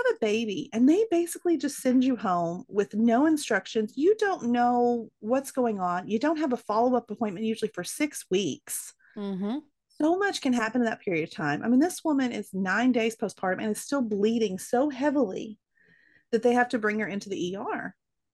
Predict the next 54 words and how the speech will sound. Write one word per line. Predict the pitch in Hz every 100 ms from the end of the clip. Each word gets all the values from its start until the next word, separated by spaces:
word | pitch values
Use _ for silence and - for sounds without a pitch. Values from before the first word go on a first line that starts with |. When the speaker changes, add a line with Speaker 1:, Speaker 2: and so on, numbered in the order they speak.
| _ _ _ _ _ _
Speaker 1:
And, | 285
I |
mean, | 294 269
Speaker 2:
So | 311
Speaker 1:
turns | 339 302
out, | 311
Speaker 2:
horrible. | 339 - - 139 143 _ _
Speaker 1:
like, | 302 285
they're | 339
still | - - 370
part | - 359
of | 339
her | - 285
placenta. | 294 269 330 440 - 180
So, | -
like, | 269
they | 320
have | 330
to | 359
do | 330 320
a | 226
D | 233
N | 240 233
C | 277
on | 294
this | 202 -
woman. | 160 123 - - _ _ _ _ _ _
It's | 320 311
just, | - 359 349 - -
it's | 294 -
scary | - - - 226 220 196 185
because | 202 233 277 262 - -
what | 254 339
if | 427
she | - -
had | 294 202
been | 185 165 202 254 _ _ _ _ _ -
a | 262
single | - 330 381
mother | 254 180 - - 214 _ _ -
who |
Speaker 2:
Yep. | 294
Speaker 1:
didn't | 302 240
have | 254 262 262
her | 247
husband | 233 240 262 226
there? | -
I |
mean, | 262
like, | 262 254 -
she | 330
could | 311 -
have | 294 208
died. | 214 247 403 180 -